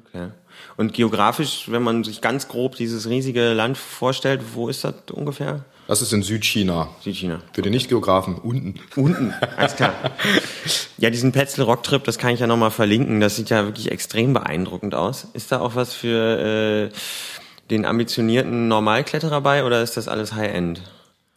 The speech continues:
Speaker 2: Es gibt Kletterroute in allen Schwierigkeitsgraden, weil, äh, das Klettergebiet hat natürlich auch schon vorher bestanden.
Speaker 1: Mhm.
Speaker 2: Ähm, das hat ein, äh, Kletterer namens Oli-, Olivier oder Olivier Balmer, äh, mit erschlossen,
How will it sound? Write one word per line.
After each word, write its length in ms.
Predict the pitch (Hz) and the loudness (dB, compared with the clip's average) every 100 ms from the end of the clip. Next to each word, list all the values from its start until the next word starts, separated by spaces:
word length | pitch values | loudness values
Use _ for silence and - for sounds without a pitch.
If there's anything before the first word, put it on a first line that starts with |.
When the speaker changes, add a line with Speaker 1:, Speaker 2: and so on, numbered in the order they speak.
| _ _ _ | _ _ _
Speaker 2:
Es 140 | - - | -6 0
gibt 320 | 175 - - | 0 0 0
Kletterroute 420 | - 160 147 139 | 2 4 4 4
in 80 | 113 | 4
allen 180 | 113 117 | 4 2
Schwierigkeitsgraden, 1080 | - 165 160 151 143 - 117 127 135 135 120 | 4 2 2 2 2 0 4 6 6 4 6
weil, 340 | 107 117 113 | 6 6 4
äh, 240 | 113 110 110 | 2 0 0
das 180 | - | 0
Klettergebiet 420 | 127 123 110 120 123 | 2 2 2 0 -2
hat 80 | |
natürlich 300 | 113 107 110 | -4 -4 -4
auch 80 | - | -4
schon 140 | - 90 | -4 0
vorher 260 | 139 151 | 2 2
bestanden. 600 | - - 90 104 156 180 - - | -2 -2 0 0 -2 -4 -6 -10
Speaker 1:
Mhm. 200 | 107 113 - - | -8 -8 -12 -4
Speaker 2:
Ähm, 500 | 110 113 117 110 110 | 2 4 4 2 -2
das 160 | 107 - | -2 0
hat 160 | 120 113 | 2 4
ein, 400 | 104 107 107 107 | 4 4 2 2
äh, 420 | 92 104 104 104 | 2 4 4 2
Kletterer 300 | 123 123 120 | 2 4 4
namens 540 | 110 113 101 - - | 4 2 0 -2 -2
Oli-, 320 | 120 135 127 - | 0 2 2 0
Olivier 720 | 113 135 131 139 160 170 147 | 0 4 6 6 6 4 0
oder 360 | 110 110 95 - | 0 2 2 0
Olivier 520 | 110 107 98 123 135 | -2 -2 0 2 4
Balmer, 640 | 107 123 170 175 170 - - | 4 4 4 2 0 -6 -6
äh, 160 | 123 127 | -2 0
mit 180 | 139 147 | 0 0
erschlossen, 720 | 151 - 151 151 151 160 | -2 -2 2 2 2 0